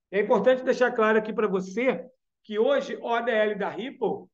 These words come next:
é a menina dos olhos da empresa, é que mais fatura na Ripple hoje. E noventa e cinco por cento desse faturamento é fora América do Norte, tá? Então, a gente, é, é claro que a perda do processo pra Ripple,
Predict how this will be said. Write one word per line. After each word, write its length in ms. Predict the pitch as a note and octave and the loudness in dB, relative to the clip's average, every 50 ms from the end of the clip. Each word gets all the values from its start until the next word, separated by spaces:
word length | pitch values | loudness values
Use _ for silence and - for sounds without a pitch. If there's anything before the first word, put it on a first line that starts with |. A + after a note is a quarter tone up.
| _ _ _ - | _ _ _ -2
é 120 | F#3+ A3+ | 0 0
a 60 | C4 | 0
menina 280 | C#4 C#4 C#4+ D4 D4+ D4 | 0 -2 -2 -4 -2 -2
dos 240 | D4+ C4+ A3+ F#3 G#3+ | -2 -4 -2 0 2
olhos 380 | A3 A#3+ B3 A#3 G#3 G3 F3 | 4 4 4 2 2 0 -2
da 140 | F3+ G#3 G#3 | -4 -4 -4
empresa, 460 | G3+ G3 F#3+ G#3 A#3 C4 B3+ - B3 | -4 -4 -4 0 0 0 0 0 -2
é 140 | A#3+ A#3 A#3 | -4 -4 -6
que 120 | - B3+ | -10 -8
mais 240 | B3 B3 B3+ B3 - | -4 -2 -2 -2 -2
fatura 520 | - C#4 C#4 C#4 - - B3 A#3+ A#3 A#3 A#3 | -2 -2 -4 -4 -4 -6 -4 -2 0 0 2
na 120 | A#3 G#3+ | 2 2
Ripple 340 | F3+ G3 A3 A3 - B3 A#3 | 2 2 0 -2 0 0 4
hoje. 440 | A#3 G3+ G3+ G3+ F3 C3+ - - - _ _ _ _ _ - | 6 6 6 6 4 2 -2 -8 -14 _ _ _ _ _ -6
E 60 | A3 | -4
noventa 300 | A3+ B3 A#3+ D4+ D#4 E4+ | -2 -2 -2 -2 -2 -4
e 40 | - | -4
cinco 220 | - C#4+ C#4 - | -4 -6 -8 -6
por 140 | D4+ C4 F#3 | -6 -6 -6
cento 260 | G3 B3 A#3+ A#3+ A#3+ | -4 -4 -4 -4 -2
desse 200 | A#3 B3 A#3+ - | -2 -2 0 0
faturamento 560 | A3+ A#3 - A3+ A3 G#3+ A3 A#3+ B3+ B3+ C4 | -2 -4 -2 0 0 0 2 2 0 0 0
é 100 | A3+ G3 | -2 -4
fora 300 | - G3+ G#3 A3+ A#3 A#3+ | 0 2 2 4 4 4
América 360 | A3+ A3+ A3+ A#3 A3+ A3+ A#3 | 2 2 0 0 -2 -2 -2
do 100 | G#3+ G#3 | -2 -2
Norte, 440 | F#3 F3+ F3+ F3+ E3+ - - - - _ _ _ _ _ _ _ - | -2 0 0 0 -2 -2 -6 -10 -18 _ _ _ _ _ _ _ -6
tá? 400 | F3 F3+ G3+ C#4 F#3+ F#3+ - - _ _ _ _ _ _ _ F3+ | -4 -4 -4 -4 -8 -12 -16 -20 _ _ _ _ _ _ _ -8
Então, 560 | F3+ F3 F#3 G#3+ A#3+ B3+ A3+ F#3 - - - - - | -4 -2 0 2 2 4 2 0 0 -4 -12 -12 -8
a 80 | E3+ F3 | -4 -2
gente, 300 | G#3+ C4 C4 C4+ C#4 C4+ | 0 0 -2 -2 -2 -2
é, 280 | - - - - - - - _ | -2 -2 -4 -8 -12 -18 -16 _
é 80 | - - | -8 -4
claro 400 | F#3 A#3+ C4 C#4+ D4 C4+ A3 F#3 | 0 2 4 4 4 2 0 -2
que 240 | - A#3+ A#3+ A#3+ | -4 -4 -4 -4
a 160 | - C4+ A3+ F#3+ | -2 -2 -2 -2
perda 380 | - A#3+ B3 B3+ A3+ G#3+ A3+ | -2 0 2 2 2 2 0
do 120 | G3 A3+ A3+ | -2 -2 -2
processo 460 | A3+ G#3+ F#3+ F#3+ A3+ A3 G#3+ A3 A3 | -2 -2 -2 0 0 0 0 -2 -4
pra 140 | A3+ G3 E3+ | -4 -4 -2
Ripple, 540 | E3+ A3+ C4 C4+ F#3 A#3 G3 - - - | -2 -2 -4 -4 -4 -4 -4 -4 -4 -8